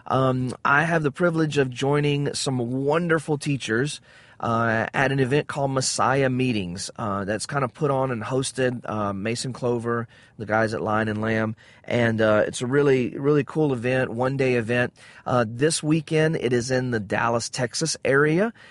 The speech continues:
And so if by chance you're listening to this and you're close to that area, um, it begins at noon and wraps up at eight.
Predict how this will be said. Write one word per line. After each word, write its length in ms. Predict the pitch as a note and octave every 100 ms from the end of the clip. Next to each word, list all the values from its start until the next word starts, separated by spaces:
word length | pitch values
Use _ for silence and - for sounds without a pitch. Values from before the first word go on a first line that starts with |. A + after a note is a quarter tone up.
| - -
And 280 | C3+ C3+
so 300 | B2+ C#3+ C3+
if 260 | B2+ A#2 A#2
by 160 | A#2 A#2
chance 340 | - D#3 E3
you're 80 | D#3+
listening 300 | D3+ D#3 D#3
to 80 | D3+
this 180 | D#3 C3
and 160 | A2+
you're 220 | A#2+ A2 F#2+
close 580 | - D3+ C3+ D3+ E3 -
to 160 | - D3+
that 180 | D3 -
area, 480 | C#3+ D#3+ E3 E3 E3 - - - -
um, 420 | A#2 A2+ A2+ G#2+
it 80 | G#2+
begins 340 | A#2+ D3+ D3
at 80 | G2+
noon 480 | C3+ D3 D3+ D#3 D3
and 140 | G#2+
wraps 280 | G#2+ A#2 -
up 120 | -
at 100 | A2+ -
eight. 320 | C#3+ D#3